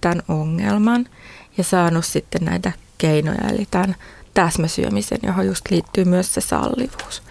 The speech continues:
käyttöön. Niin, e-, että siinä mielessä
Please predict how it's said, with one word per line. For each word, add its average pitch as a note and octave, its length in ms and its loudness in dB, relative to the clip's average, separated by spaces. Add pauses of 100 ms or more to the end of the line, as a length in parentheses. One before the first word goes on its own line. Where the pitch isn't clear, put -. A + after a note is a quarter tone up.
(500)
käyttöön. D#3+ 640 0
Niin, - 160 -6 (1120)
e-, - 360 -4
että - 200 -2
siinä G#3 280 4
mielessä D#3+ 540 2